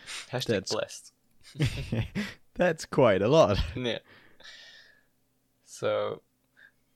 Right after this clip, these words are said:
Speaker 1: we did not quite reach the goal as it was set,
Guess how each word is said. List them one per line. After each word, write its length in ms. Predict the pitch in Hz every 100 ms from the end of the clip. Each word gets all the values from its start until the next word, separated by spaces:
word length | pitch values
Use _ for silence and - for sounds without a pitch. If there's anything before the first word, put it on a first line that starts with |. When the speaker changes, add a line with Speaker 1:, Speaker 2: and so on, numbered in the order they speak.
| _
Speaker 1:
we 580 | 117 110 110 113 110 110 107 113
did 180 | 117
not 480 | 113 113 110 - - - -
quite 340 | 117 110 107 -
reach 320 | 117 110 - -
the 80 | -
goal 540 | 110 107 107 107 110 _ _ _ _ -
as 180 | 107
it 100 | 113
was 200 | 104 101
set, 420 | - 120 120 -